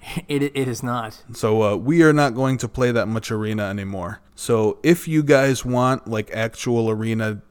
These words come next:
Speaker 2: uh, metadata, you're gonna have to chip in.
Speaker 1: Yeah, so like I said, I will tweet out and I'll put on Facebook. Basically what I have is, right now it's kind of wide open, so I'll
Speaker 2: Mm-hmm.
Speaker 1: just have Google Docs,
Speaker 2: Mm-hmm.
Speaker 1: or, uh, Google Sheets, actually,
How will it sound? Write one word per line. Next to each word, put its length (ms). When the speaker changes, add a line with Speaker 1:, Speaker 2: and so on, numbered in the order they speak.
Speaker 2:
uh, 200
metadata, 720
you're 140
gonna 180
have 180
to 80
chip 260
in. 160
Speaker 1:
Yeah, 300
so 260
like 140
I 40
said, 140
I 200
will 260
tweet 420
out 380
and 100
I'll 80
put 140
on 160
Facebook. 600
Basically 320
what 100
I 60
have 500
is, 600
right 200
now 240
it's 140
kind 240
of 140
wide 260
open, 460
so 160
I'll 120
Speaker 2:
Mm-hmm. 80
Speaker 1:
just 120
have 500
Google 280
Docs, 540
Speaker 2:
Mm-hmm. 720
Speaker 1:
or, 180
uh, 100
Google 280
Sheets, 460
actually, 580